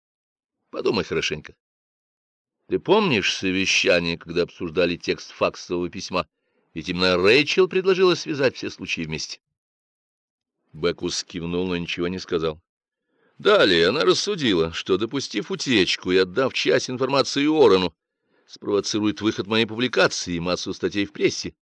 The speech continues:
Гладден с неизбежностью, прочитав одну из статей, ляжет на дно, едва узнав, что его разыскивают за парные убийства.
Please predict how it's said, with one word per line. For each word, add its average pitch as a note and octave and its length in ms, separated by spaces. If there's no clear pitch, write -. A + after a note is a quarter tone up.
Гладден A#2+ 560
с - 160
неизбежностью, G#2 1040
прочитав E2+ 560
одну F#2 260
из F#2 120
статей, F#2+ 380
ляжет F#2+ 420
на F2+ 120
дно, F#2+ 320
едва G2+ 360
узнав, A#2 380
что - 120
его A2+ 120
разыскивают A#2 600
за A2 120
парные G#2+ 420
убийства. F2+ 460